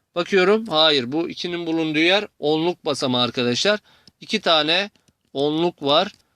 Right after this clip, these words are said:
Birlik deseydi sıfır olacaktı. Sıfır tane birlik yemesi lazımdı. Yani bu ifadede yanlışlık var arkadaşlar.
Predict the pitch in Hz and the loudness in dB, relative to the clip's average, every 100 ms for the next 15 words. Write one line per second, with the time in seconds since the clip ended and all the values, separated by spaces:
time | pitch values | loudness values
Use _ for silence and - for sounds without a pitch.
0 | _ _ _ _ _ _ _ 151 180 190 | _ _ _ _ _ _ _ -4 0 0
1 | - 170 143 151 151 196 - - 175 160 | 0 -2 0 0 0 -2 -6 -2 -2 0
2 | 135 123 120 123 - - 208 160 139 135 | 0 2 0 -2 -4 -8 -6 -6 -2 0
3 | 127 120 117 117 143 123 120 131 120 120 | 0 -2 -4 -6 -6 -4 -4 -4 -4 -4
4 | 113 120 151 202 _ _ - 160 131 170 | -4 -6 -4 -8 _ _ -4 -2 0 2
5 | 170 147 127 135 170 156 139 135 - 147 | 2 2 0 0 0 2 0 -2 -4 -4
6 | 151 135 131 127 131 117 185 | -4 -2 -2 -2 -2 0 0